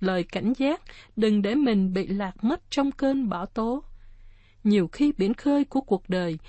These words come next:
dành cho chúng ta bão tố, nhưng từ những sóng biển của cuộc đời, một dấu hiệu bất ngờ của ơn cứu độ được chuyển đến chúng ta.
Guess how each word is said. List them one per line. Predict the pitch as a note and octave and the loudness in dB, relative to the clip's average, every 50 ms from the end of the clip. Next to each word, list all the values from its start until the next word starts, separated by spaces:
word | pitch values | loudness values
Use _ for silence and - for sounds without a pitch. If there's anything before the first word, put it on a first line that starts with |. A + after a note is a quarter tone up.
| - - - | -20 -16 -10
dành | - F3+ G3+ F#3+ F3 E3 | -6 -4 -2 -2 -2 -4
cho | F3+ - B3+ B3+ | -2 0 0 0
chúng | B3 - - D#4+ F4 | 0 0 0 -2 0
ta | - - C#4 C4 B3+ C4 - | 0 -2 -2 0 -2 -2 -2
bão | - D#3+ G3+ | -2 -2 -2
tố, | - - G#3+ G#3 A3 B3+ C#4+ - - - - - - - - | -4 -4 -4 -4 -4 -4 -6 -10 -16 -20 -20 -20 -20 -8 0
nhưng | - D4+ E4 E4 E4 - | 2 4 4 2 2 0
từ | - A3 G3+ | -2 0 2
những | F#3+ F3+ F#3 F3+ F3+ | 2 2 2 2 0
sóng | G3+ - - - C4+ D#4+ F#4 - | -2 0 0 0 0 0 0 0
biển | B3+ F#3 F3 F3+ A#3+ - | 0 0 0 0 -2 -4
của | - - B3 | -4 -4 -4
cuộc | - - G3+ F#3+ - - | -2 -4 -4 -6 -2 -4
đời, | F#3 F#3 F3+ E3+ E3+ E3 - - - - - - | -4 -2 -2 -4 -4 -6 -10 -14 -20 -20 -6 -2
một | A3 A3 A3 - | -2 -2 -2 0
dấu | G3 A3+ D4 F4+ | 0 0 2 2
hiệu | D4+ C4 A3 F#3+ F3 D3+ F#3+ | 2 2 2 0 0 -2 -4
bất | A#3 F4 - - | -6 -4 -2 0
ngờ | A#3+ G#3 F#3+ F3+ E3+ E3+ - | 0 0 0 -2 -4 -6 -6
của | - A#3+ | -8 -2
ơn | A#3+ C4+ D4 C#4+ C#4+ | 0 0 0 0 -2
cứu | - - F4 F#4 F4+ | 0 0 0 2 2
độ | A#3 G3 F3 D#3+ E3 E3+ - | 2 -2 -2 -2 -4 -6 -4
được | F3+ F#3 E3+ - - | -2 -2 -2 -4 -6
chuyển | - - F#3 D#3+ G#3+ A#3+ | -6 -4 -2 0 0 0
đến | A#3+ A#3+ C4+ D#4 E4 | 0 0 0 -2 -4
chúng | - - C4 D#4+ | -4 -2 -2 -2
ta. | - - B3+ A#3+ A#3 A3+ A3+ | -4 -4 -2 0 0 0 -2